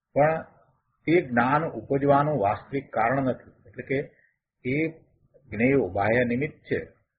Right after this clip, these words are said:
પણ એ નિમિત્તને કારણે જ્ઞાન થાય છે એમ નથી. હવે આવી વાત પેલા નિમિત્તવાદીઓને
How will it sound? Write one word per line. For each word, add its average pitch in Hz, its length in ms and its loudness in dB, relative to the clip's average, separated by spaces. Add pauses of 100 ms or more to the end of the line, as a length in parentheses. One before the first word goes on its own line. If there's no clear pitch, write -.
(760)
પણ 127 200 -4
એ 139 140 -2
નિમિત્તને 131 460 -4
કારણે 135 380 4
જ્ઞાન 127 340 2
થાય 123 220 0
છે 123 160 -8 (120)
એમ 139 180 -4
નથી. 98 280 -14 (800)
હવે 127 140 0
આવી 139 320 2
વાત 139 300 6 (280)
પેલા 127 300 0
નિમિત્તવાદીઓને 123 960 0